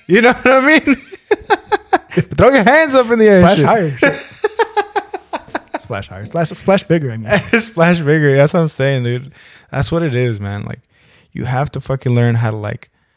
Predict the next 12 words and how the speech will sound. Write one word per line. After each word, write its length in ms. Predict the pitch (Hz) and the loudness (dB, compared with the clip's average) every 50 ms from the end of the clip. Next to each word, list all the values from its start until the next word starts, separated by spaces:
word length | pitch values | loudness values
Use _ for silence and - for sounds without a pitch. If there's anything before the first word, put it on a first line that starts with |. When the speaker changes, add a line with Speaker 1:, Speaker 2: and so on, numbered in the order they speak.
| _ _ | _ _
Speaker 1:
develop 420 | _ - 113 113 113 117 113 113 - | _ -14 -8 -6 -6 -6 -6 -6 -8
that 160 | - - - | -10 -12 -12
shit. 300 | - - - - - _ _ _ - | -14 -14 -16 -16 -16 _ _ _ -16
Speaker 2:
Yep. 280 | 107 101 101 104 104 - _ _ _ - 104 | -16 -14 -14 -16 -18 -20 _ _ _ -16 -14
Speaker 1:
Like, 120 | 104 101 | -14 -14
it's 180 | 110 - - - | -14 -10 -6 -4
not, 180 | 123 117 - - - 113 117 - - | -4 -4 -6 -8 -12 -14 -12 -6 0
obviously, 560 | 120 127 143 151 156 147 - 151 147 147 131 | 0 2 2 2 0 -2 -2 -4 -4 -2 -2
everybody 360 | 127 127 135 135 127 127 123 | -2 -2 -2 -2 0 -2 -2
fails 320 | - - 113 113 117 123 139 | -2 -4 -4 -6 -6 -6 -8
and 100 | 113 117 | -12 -14
shit, 180 | - - - | -16 -18 -20